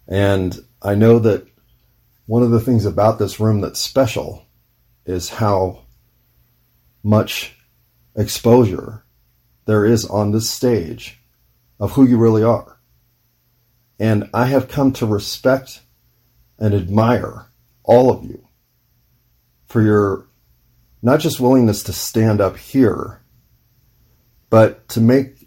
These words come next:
really the only price of admission into this community is that you're willing to stand up here. What you do with it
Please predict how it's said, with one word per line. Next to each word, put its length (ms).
really 520
the 180
only 300
price 340
of 80
admission 420
into 240
this 240
community 680
is 160
that 140
you're 140
willing 360
to 120
stand 440
up 220
here. 420
What 180
you 80
do 220
with 220
it 240